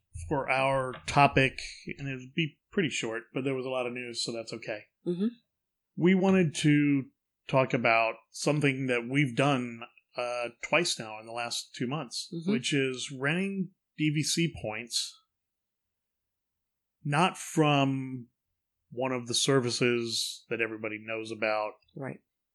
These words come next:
Speaker 1: D V C rental, any of those, and not off eBay.
Speaker 2: Right.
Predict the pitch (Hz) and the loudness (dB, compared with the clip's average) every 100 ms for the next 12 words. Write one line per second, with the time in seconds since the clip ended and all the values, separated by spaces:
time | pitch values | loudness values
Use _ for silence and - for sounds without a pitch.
0 | _ _ _ _ _ _ - 110 107 - | _ _ _ _ _ _ -14 -10 -4 -4
1 | 113 110 110 107 107 107 107 _ _ _ | -4 -6 -8 -10 -12 -12 -18 _ _ _
2 | _ _ _ _ - 165 _ 117 110 107 | _ _ _ _ -20 -20 _ -12 -12 -10
3 | 113 107 101 98 - _ _ _ _ _ | -8 -8 -8 -10 -12 _ _ _ _ _
4 | _ _ _ _ _ _ _ _ _ _ | _ _ _ _ _ _ _ _ _ _
5 | _ _ _ - _ - 139 135 135 135 | _ _ _ -20 _ -4 -2 0 -4 -6
6 | 131 131 127 127 - _ - 139 160 156 | -18 -20 -18 -18 -20 _ -2 4 6 6
7 | 160 175 165 117 104 - _ - 156 143 | 4 2 4 2 -2 -12 _ -2 2 2